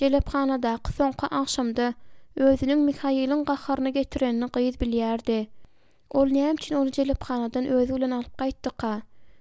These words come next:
Ol şonda gapyny tarkyldadyp ýapyp gaýdanda, ol onuň gaýdyp gelmejegini düşünüpdi.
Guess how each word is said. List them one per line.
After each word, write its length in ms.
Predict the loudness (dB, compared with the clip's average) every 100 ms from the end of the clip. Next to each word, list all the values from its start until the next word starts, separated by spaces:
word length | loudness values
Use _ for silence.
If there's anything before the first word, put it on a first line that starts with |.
| -6
Ol 140 | 0 0
şonda 340 | 2 2 2
gapyny 460 | 2 2 4 2 0
tarkyldadyp 760 | -4 -6 -4 -4 -4 -4 -4
ýapyp 280 | -2 0 -2 -2
gaýdanda, 540 | -2 -2 -4 -2 -2 -4 -10 -18 -20 -10 2
ol 160 | 4
onuň 320 | 4 4 2 2
gaýdyp 360 | 0 0 0
gelmejegini 640 | 0 4 4 4 2 0
düşünüpdi. 680 | -2 -2 -2 -4 0 2 2